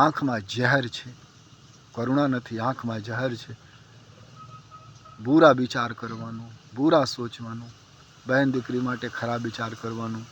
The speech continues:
કોઈ સાધુ સંતો પ્રત્યે ખરાબ વિચાર રાખવાનું, સમાજ માટે ખરાબ નહીં રાખો. મન, કરમ, વચન, ગ્યાર ઇન્દ્રિય છે, એનાથી પરોપકારની ભાવના રાખો.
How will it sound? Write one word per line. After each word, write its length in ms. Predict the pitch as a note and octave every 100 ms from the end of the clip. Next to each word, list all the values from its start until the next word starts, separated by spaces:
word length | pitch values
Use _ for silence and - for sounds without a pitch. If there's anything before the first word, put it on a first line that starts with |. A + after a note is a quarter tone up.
| - - - - - - - - - -
કોઈ 200 | B2 B2
સાધુ 320 | - B2+ C3+
સંતો 320 | B2+ C3 B2+ B2+
પ્રત્યે 380 | B2+ A2+ B2 -
ખરાબ 240 | B2 A#2
વિચાર 300 | A#2 - A#2+
રાખવાનું, 500 | A2+ G#2 A#2 A2+ A2+ A2+ - - - -
સમાજ 400 | - C3 C3+ C3+
માટે 320 | A#2+ B2+ A#2+ B2
ખરાબ 280 | - A#2 B2
નહીં 260 | B2 F3+
રાખો. 300 | D#3+ A2 - A2+ - - - - - - - -
મન, 240 | B2 E3+ G#3
કરમ, 340 | D#3 C#3+ D#3+ E3 B2
વચન, 340 | C3+ - B2+ G#2+ - - - - - - - - - - - - - - -
ગ્યાર 300 | A#2 C#3+ D#3+
ઇન્દ્રિય 440 | F3+ D#3 D3 C#3+ A#2+
છે, 140 | A2+ D#3
એનાથી 400 | - C3 C3 F3+ -
પરોપકારની 540 | D3 - D3+ E3 E3
ભાવના 300 | A2 B2 A#2+
રાખો. 200 | A#2 A2